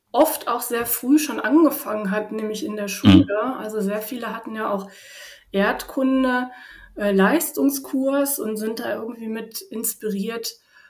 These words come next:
Speaker 1: worden und das zieht sich dann, ja, so durch das ganze Studium hindurch und, äh, ja, dass man einfach begeistert war und immer noch ist von der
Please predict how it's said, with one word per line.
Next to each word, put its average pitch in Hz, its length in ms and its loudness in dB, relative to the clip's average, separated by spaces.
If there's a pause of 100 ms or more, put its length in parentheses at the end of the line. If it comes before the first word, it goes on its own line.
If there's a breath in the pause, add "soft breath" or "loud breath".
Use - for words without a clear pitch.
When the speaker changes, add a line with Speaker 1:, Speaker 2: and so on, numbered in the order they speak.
(260 soft breath)
Speaker 1:
worden 226 800 0
und 208 220 -4
das 196 320 0
zieht - 360 -2
sich 233 200 -4
dann, 208 560 -2 (260)
ja, 190 320 -2
so - 180 -10
durch 190 280 0
das - 400 -6
ganze 190 280 -2
Studium 202 540 -4
hindurch 202 720 -2
und, 190 640 4
äh, 190 220 -6
ja, 190 240 -6
dass 185 180 -8
man 196 140 -4
einfach 190 260 -6
begeistert 202 720 0 (1200 loud breath)
war 196 400 6
und 214 300 -4
immer 247 220 6
noch 196 200 -2
ist - 400 0
von 208 300 -6
der 202 500 -2